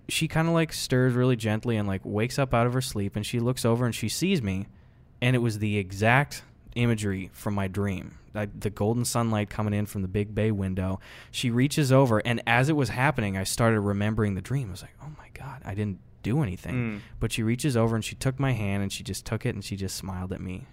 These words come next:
Speaker 1: and it was, and it was just really close, and we just stood, we just sat there for a while, you know?
Speaker 2: Mm.
Speaker 1: Oh my God. It just was fucking incredible. That, I,
Speaker 2: Mm.
Speaker 1: that was such a weird experience, but
Speaker 2: And also a very nice moment.
Speaker 1: Yeah.
Speaker 2: I
Speaker 1: It's a
Speaker 2: mean,
Speaker 1: nice moment.
Speaker 2: given the circumstances, obviously.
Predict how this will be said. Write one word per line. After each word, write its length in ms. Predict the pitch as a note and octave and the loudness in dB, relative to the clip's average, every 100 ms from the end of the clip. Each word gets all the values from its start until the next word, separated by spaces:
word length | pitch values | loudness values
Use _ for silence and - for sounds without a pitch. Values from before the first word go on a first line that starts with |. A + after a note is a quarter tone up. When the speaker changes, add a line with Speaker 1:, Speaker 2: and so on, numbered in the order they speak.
| - | -10
Speaker 1:
and 60 | |
it 40 | F#2 | -8
was, 160 | - - | -8 -8
and 120 | G2 | -6
it 100 | F#2+ | -6
was 120 | F#2 | -6
just 180 | F#2+ - | -8 -4
really 180 | G2 G2 | -4 -4
close, 360 | - F2 F#2+ | -4 -6 -6
and 60 | G2+ | -6
we 40 | |
just 140 | G2+ - | -6 -6
stood, 280 | - C3 - | -6 -6 -6
we 140 | G2+ G#2 | -4 -4
just 160 | G2+ | -4
sat 220 | - C3+ G2 | -2 -2 -2
there 100 | F#2+ | -10
for 140 | - | -8
a 40 | |
while, 220 | - - - | -10 -8 -6
you 80 | |
know? 220 | G2+ B2 D#3 | -4 -4 -4
Speaker 2:
Mm. 260 | C3+ D3 C#3+ - - - - | -6 -6 -8 -16 -20 -20 -10
Speaker 1:
Oh 100 | C#3 | -4
my 120 | A#2+ F2 | -4 -4
God. 360 | F#2 G2+ F#2+ G2+ | 0 0 0 0
It 200 | A2+ - | 0 -2
just 260 | B2 - - - | -6 -8 -12 -8
was 180 | B2+ - | -6 -2
fucking 380 | - E3 D3+ | 2 2 2
incredible. 600 | A#2+ A2+ - F#3 B2 - G2+ | -2 -4 0 0 2 -2 -4
That, 140 | A#2 | -2
I, 140 | C3 B2 | -2 -2
Speaker 2:
Mm. 200 | B2 A2+ | -4 0
Speaker 1:
that 140 | C#3 | 4
was 120 | C#3+ | 4
such 280 | - E3+ E3+ | 4 2 4
a 60 | C#3+ | 2
weird 360 | G#2 A#2 C#3 | 2 2 2
experience, 720 | B2 - - G#2 A2 F2+ - - | 0 -4 -6 -4 -4 -6 -12 -10
but 200 | F#2+ F2+ - - - - - - - - | -8 -8 -10 -20 -20 -20 -20 -20 -20 -14
Speaker 2:
And 140 | G#2+ A2 | -8 -6
also 380 | A2 B2 F#2+ - | -4 -2 -4 -4
a 80 | G2+ | -6
very 380 | G2 A2 A2+ A2+ | -2 2 2 0
nice 340 | G2+ G2+ F#2 | -2 -4 -6
moment. 400 | G2+ G2+ G2 F2+ - | -6 -6 -4 -8 -4
Speaker 1:
Yeah. 360 | C3+ F#3 A2+ F#2 | 2 4 4 0
Speaker 2:
I 340 | - - - | -12 -20 -8
Speaker 1:
It's 80 | A2 | -4
a 40 | |
Speaker 2:
mean, 40 | D3 | 0
Speaker 1:
nice 200 | C#3+ - | -2 -2
moment. 420 | C3 A#2 G2+ - | -2 0 -2 -4
Speaker 2:
given 200 | C3 G#2 | -4 -4
the 80 | F#2 | -4
circumstances, 580 | G2+ F2 E2+ F2 D#2+ - | -8 -10 -10 -12 -12 -14
obviously. 280 | D#2+ - - | -14 -16 -20